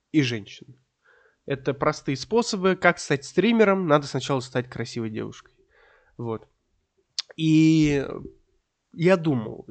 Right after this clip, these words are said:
что такое подкаст для меня, что такое подкаст для вас, что такое подкаст для нас в целом. И в какой-то момент я понял, что моя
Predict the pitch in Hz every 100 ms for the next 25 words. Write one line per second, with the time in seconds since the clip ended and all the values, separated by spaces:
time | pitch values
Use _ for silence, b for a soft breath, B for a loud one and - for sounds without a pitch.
0 | 127 127 - 202 208 208 196 139 127 -
1 | 160 165 156 131 127 - 156 131 123 120
2 | 127 151 165 170 170 B B B B -
3 | 160 143 - 131 135 131 143 120 123 135
4 | 175 190 - 151 135 147 131 - 156 127
5 | 131 151 147 - - 226 214 - 165 170
6 | 160 B B B _ 185 214 196 185 233
7 | 262 196 180 214 190 - 180 165 147 139
8 | 156 160 156 151